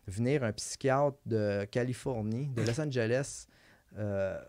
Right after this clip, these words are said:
pour témoigner contre moi, pour dire que mon travail donne des, il peut donner des idées à des dérangés, mais c'est... En, en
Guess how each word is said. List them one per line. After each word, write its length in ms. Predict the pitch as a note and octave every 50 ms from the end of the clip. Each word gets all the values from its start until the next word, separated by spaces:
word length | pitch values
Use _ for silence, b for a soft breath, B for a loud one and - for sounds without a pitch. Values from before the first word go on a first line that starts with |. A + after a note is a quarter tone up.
| - - - - _ _ _ _ -
pour 180 | C3 A#2 A2+
témoigner 400 | - B2 A2+ A2 G#2 A2 A#2 A#2
contre 320 | - - A#2+ A#2 A2 - -
moi, 220 | G#2+ G#2+ A2+ C3+
pour 220 | - - G#2 G2+ G2+
dire 440 | G#2 G#2+ A2+ A#2 A#2+ A#2+ A2+ - - _ _ _ _ _ -
que 80 | -
mon 180 | G#2 G2+ G#2 A2
travail 680 | - - G#2+ G2+ G2 G#2+ G#2+ A2 A2+ A2+ A2+ A2 - - _ _ _ _ _ _ _ _
donne 380 | A#2 G#2+ G#2+ A#2 A2 A2+ A#2 A2
des, 420 | A2 G#2+ G2 G2+ F#2+ F2+ - - - _ -
il 60 | A2+ - _
peut 160 | - B2 A#2+
donner 200 | A2+ A#2 A2+ A#2 A#2+
des 340 | A#2+ A#2 A2 G2+ F#2 F#2+ G2+
idées 300 | G#2+ A#2+ B2 B2 A#2+ A#2 b b b _ -
à 80 | G#2+
des 100 | A2 A2
dérangés, 720 | G#2+ G#2+ A2 G#2+ G#2 G#2+ G#2+ G2+ G2 G2+ G2+ A2 A2+ A2+ A2
mais 200 | G#2 G2 G2 F#2+
c'est... 320 | - - - - G#2 G2+ - - - - - -
En, 80 |
en 20 | G#2